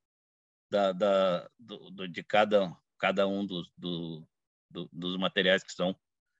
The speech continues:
colocados à disposição, né?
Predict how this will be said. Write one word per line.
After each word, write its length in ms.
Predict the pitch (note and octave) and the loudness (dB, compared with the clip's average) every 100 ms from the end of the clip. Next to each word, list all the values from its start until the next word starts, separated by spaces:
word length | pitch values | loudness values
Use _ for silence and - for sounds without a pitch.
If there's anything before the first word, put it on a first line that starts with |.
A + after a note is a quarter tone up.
| _ _ | _ _
colocados 880 | - F#2+ F2 _ F#2+ F2+ F2 - - _ _ _ _ - | -8 -6 -6 _ 4 4 0 -10 -16 _ _ _ _ -4
à 80 | F3+ | -2
disposição, 600 | - G#3+ G3 - E2+ - | 0 2 2 2 -2 -2
né? 180 | - A#2+ | -12 -14